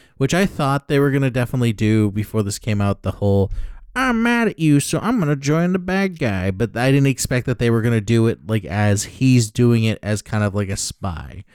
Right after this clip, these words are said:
Which, what, the plan was kinda, like, faulty because Odin totally knew.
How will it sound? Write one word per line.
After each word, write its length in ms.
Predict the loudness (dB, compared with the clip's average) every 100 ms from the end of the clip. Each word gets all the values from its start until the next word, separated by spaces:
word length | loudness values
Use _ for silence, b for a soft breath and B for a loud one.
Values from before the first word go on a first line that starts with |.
| b b b
Which, 160 | -2 2
what, 400 | 2 4 2 0
the 100 | -4
plan 380 | -2 0 2 2
was 120 | 0
kinda, 220 | 0 0
like, 340 | 2 -2 -4 -18 _ -20
faulty 560 | -8 0 2 2 0
because 340 | 0 0 -2 -2 0
Odin 300 | 2 4 4
totally 480 | 2 2 4 4 2
knew. 500 | 2 2 4 2